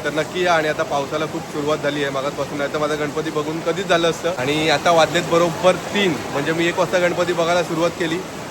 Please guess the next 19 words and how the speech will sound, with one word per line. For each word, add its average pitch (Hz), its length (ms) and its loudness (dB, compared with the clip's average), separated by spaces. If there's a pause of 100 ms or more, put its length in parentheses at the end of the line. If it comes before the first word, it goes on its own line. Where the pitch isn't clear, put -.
(140)
माझा 160 320 2
दोन, 160 240 -2
म्हणजे 165 480 -2
एक 185 140 -4
तास 185 140 2
पकडा 180 260 0
गणपती 165 340 0
बघायला, 160 300 0
मला 160 180 2
एक 156 200 -2
तास 165 160 -4
झाला. 156 180 2 (340)
एक 151 160 -4
तासात 165 220 -2
माझे 165 200 0
सगळे 185 260 0
गणपती 196 300 0
बघून 185 260 -2
झाले. 180 240 0